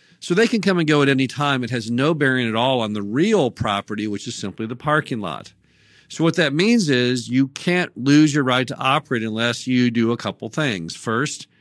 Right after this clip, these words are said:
you'd have to have no mobile homes, not one single mobile home in the mobile home park. Number two, you'd have to turn off your phone numbers, cease all marketing efforts.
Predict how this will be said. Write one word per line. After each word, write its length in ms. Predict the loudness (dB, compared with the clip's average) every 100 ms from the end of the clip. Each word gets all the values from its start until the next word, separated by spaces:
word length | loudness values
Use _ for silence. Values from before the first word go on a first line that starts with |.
| _ _ _
you'd 120 | -2 2
have 160 | 2
to 80 | 0
have 160 | -2 0
no 440 | 2 2 4 2
mobile 340 | 2 0 0 -2
homes, 340 | -2 -4 -6
not 220 | -8 -6
one 280 | -2 0 0
single 360 | -4 -4 -2 -2
mobile 280 | -4 -4
home 260 | -4 -4 -6 -8
in 380 | -4 -2 -2 -6
the 80 | -6
mobile 280 | -6 -6
home 220 | -6 -6 -6
park. 400 | -6 -6 -8 -18 _ _ _ _ -4
Number 240 | 0 0
two, 300 | 0 4 4
you'd 180 | 6 4
have 160 | 2 0
to 80 | -2
turn 260 | -4 0
off 200 | 0 0
your 80 | -2
phone 380 | -2 2 2 2
numbers, 420 | 0 -4 -8 -6
cease 200 | -4 -4
all 360 | -4 -2 0 2
marketing 480 | 0 0 0 -2 -2
efforts. 560 | -4 -4 -8 -10 -18